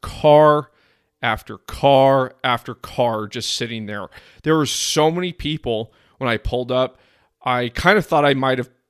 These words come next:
pulled up to the wrong building. And when I realized that wasn't the case, I hadn't even actually parked yet, and I could just feel my heart beating out of my chest 'cause I was so nervous. And I sat there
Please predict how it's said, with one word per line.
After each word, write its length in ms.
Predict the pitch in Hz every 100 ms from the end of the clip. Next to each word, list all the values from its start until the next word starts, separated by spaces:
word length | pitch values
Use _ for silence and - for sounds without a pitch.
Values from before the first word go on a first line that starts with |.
| -
pulled 260 | - 143 135
up 140 | 127
to 540 | - 131 123 120 117 101 _
the 100 | 117
wrong 300 | 123 117 117
building. 460 | 101 104 101 85 - _ _ _ _ -
And 760 | 123 120 113 113 113 113 113 _
when 160 | 120
I 40 | 117
realized 340 | 113 120 117
that 60 | 123
wasn't 280 | 113 107 95
the 40 |
case, 480 | - 113 107 98 -
I 60 | 120
hadn't 200 | 139 127
even 280 | 117 110 95
actually 300 | 117 107 127
parked 360 | - - 113 -
yet, 120 | 113
and 60 | 113
I 80 |
could 160 | 120 113
just 200 | 117 -
feel 220 | - 120
my 160 | 110 98
heart 600 | - - 135 131 - 113
beating 460 | 127 131 123 113 - _ _ _ _ _ -
out 180 | 131 143
of 60 | 135
my 160 | 117
chest 400 | 101 - 113 -
'cause 160 | 117 101
I 80 | 104
was 120 | 101
so 220 | - 110
nervous. 460 | 104 98 95 107 -
And 80 |
I 20 | 107
sat 380 | - 151 170
there 320 | 156 143 135